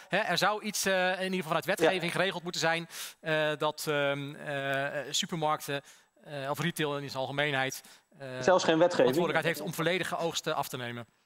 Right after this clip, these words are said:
Speaker 2: Ja. Nee, zelfs geen wetgeving, want het was, eh, dat is in Frankrijk. Maar in Nederland zijn het gewoon, eh, onderlinge afspraken.
Speaker 1: Oké.
Speaker 2: Ehm,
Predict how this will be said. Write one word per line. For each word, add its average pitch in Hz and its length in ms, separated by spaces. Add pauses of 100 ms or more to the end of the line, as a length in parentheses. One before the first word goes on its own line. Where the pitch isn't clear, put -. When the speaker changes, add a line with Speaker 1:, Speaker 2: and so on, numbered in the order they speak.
(240)
Speaker 2:
Ja. - 300 (420)
Nee, 147 140
zelfs 175 220
geen 156 120
wetgeving, 160 480
want 139 160
het 143 120
was, 139 300
eh, 139 140
dat 139 160
is 139 100
in 139 100
Frankrijk. 131 500
Maar 139 180
in 135 100
Nederland 156 360
zijn 151 180
het 151 120
gewoon, 143 320
eh, 135 280
onderlinge 156 340
afspraken. 143 640 (1040)
Speaker 1:
Oké. 131 180
Speaker 2:
Ehm, 127 380